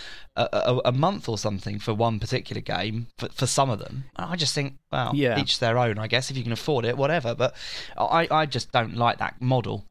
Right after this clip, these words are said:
Speaker 1: for gaming at
Speaker 2: There
Speaker 1: all.
Speaker 2: was a, there was a, there was a, a study done, I just looked this up, in November twenty thirteen that suggested that across I O S, Android and Facebook, it had half a billion players. That's B
Speaker 1: Mm.
Speaker 2: with a B.
Speaker 1: Yeah, so
Speaker 2: Rather,
Speaker 1: that's
Speaker 2: billion
Speaker 1: not
Speaker 2: with a B.
Speaker 1: So it doesn't work out to be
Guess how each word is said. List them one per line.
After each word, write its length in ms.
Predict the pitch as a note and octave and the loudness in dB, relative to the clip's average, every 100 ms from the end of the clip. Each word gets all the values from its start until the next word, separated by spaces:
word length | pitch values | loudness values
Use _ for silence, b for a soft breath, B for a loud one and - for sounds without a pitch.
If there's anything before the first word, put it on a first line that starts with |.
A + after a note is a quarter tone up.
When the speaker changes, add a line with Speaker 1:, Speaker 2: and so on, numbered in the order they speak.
| _ | _
Speaker 1:
for 120 | - | -4
gaming 480 | G#2+ A#2 G#2+ G#2+ G2+ - - | 2 2 2 -2 -6 -10 -6
at 60 | |
Speaker 2:
There 140 | - E3 | 4 6
Speaker 1:
all. 60 | |
Speaker 2:
was 140 | F3 D#3+ | 6 2
a, 60 | - - _ | -4 -12 _
there 100 | - | 2
was 200 | D#3 E3 | 4 4
a, 120 | F3 | 2
there 160 | C3 D#3 | 2 2
was 160 | D#3 C#3 | 4 4
a, 160 | C#3+ C#3+ | 2 2
a 260 | B2+ - | 0 -2
study 320 | - F3 D3 | 0 2 2
done, 160 | A#2+ A2+ | 2 2
I 80 | A#2 | 0
just 220 | A#2 - | -2 -4
looked 160 | C3+ - | -4 -2
this 180 | A#2+ | 0
up, 180 | B2 G#2 - | 0 0 -2
in 100 | A2 | -2
November 320 | A#2 G#2 A2+ | 0 0 0
twenty 220 | - A#2+ | 0 -2
thirteen 560 | A2 A2+ G#2+ - D#3 B2 | 0 -2 -2 -2 -2 -2
that 140 | A2+ | -2
suggested 420 | - A#2 A2+ A#2 | -4 -2 -2 -2
that 140 | G#2+ A2 | 0 0
across 260 | - A#2 | 0 -2
I 180 | - C3+ | 0 0
O 100 | B2 | 2
S, 120 | A#2+ | 2
Android 380 | A#2+ A#2 A#2 A2+ | 2 0 2 2
and 160 | A2 G#2+ | 2 0
Facebook, 420 | C3 B2+ - F#2+ | 0 0 -2 -4
it 80 | G#2+ | -2
had 160 | A#2 | -2
half 240 | G2+ B2 A#2 | 0 0 0
a 80 | A2+ | -2
billion 560 | G2 C3+ A#2 G#2+ G#2 | 0 2 2 0 -4
players. 480 | - A2+ G2 - - b b b | -2 0 0 -4 -10 b b b
That's 180 | - - - | -14 -10 0
B 120 | A#2 | 2
Speaker 1:
Mm. 120 | A2+ | 4
Speaker 2:
with 100 | G2 | 2
a 60 | G2 | 0
B. 380 | A#2 G2 - - b b _ _ _ - | -2 -4 -8 -16 b b _ _ _ -8
Speaker 1:
Yeah, 280 | G3+ F#3+ E3 | 0 2 4
so 100 | D3 | 4
Speaker 2:
Rather, 100 | A2 | 2
Speaker 1:
that's 120 | - | 4
Speaker 2:
billion 180 | D3+ D3+ | 4 4
Speaker 1:
not 100 | G#2 | 2
Speaker 2:
with 80 | G2+ | 0
a 60 | |
B. 240 | G2 G2 F#2+ - _ - - _ _ - | 0 -2 -4 -12 _ -20 -20 _ _ -2
Speaker 1:
So 100 | F#3 | 0
it 80 | - | 2
doesn't 240 | E3 D3+ | 0 2
work 300 | C#3+ C3+ - | 4 4 4
out 160 | B2+ C3 | 0 0
to 60 | |
be 200 | B2 B2+ | -2 -2